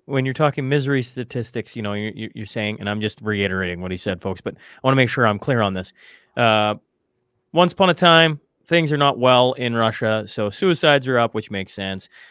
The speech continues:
You got lots of drug overdoses, which makes sense. You got murder and crime and everything and all that, and, and, and, and that makes sense.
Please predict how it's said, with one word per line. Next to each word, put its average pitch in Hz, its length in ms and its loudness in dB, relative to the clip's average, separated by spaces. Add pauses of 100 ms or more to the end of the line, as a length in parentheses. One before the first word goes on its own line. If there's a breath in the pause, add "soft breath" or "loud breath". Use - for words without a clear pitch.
(140 soft breath)
You 113 100 -4
got 113 220 2
lots 131 260 2
of 127 60 -14
drug 127 220 2
overdoses, 117 580 0
which 113 180 -10
makes 107 240 -4
sense. 101 320 -8
You 110 80 -10
got 110 140 -2
murder 127 480 2
and 113 120 -2
crime 113 460 0
and 110 100 -2
everything 107 400 -4
and 104 60 -2
all 107 160 0
that, 110 160 0
and, 110 220 -6
and, 120 160 -6
and, 117 340 -8
and 117 160 -6
that 104 160 -2
makes 101 240 -6
sense. 95 320 -6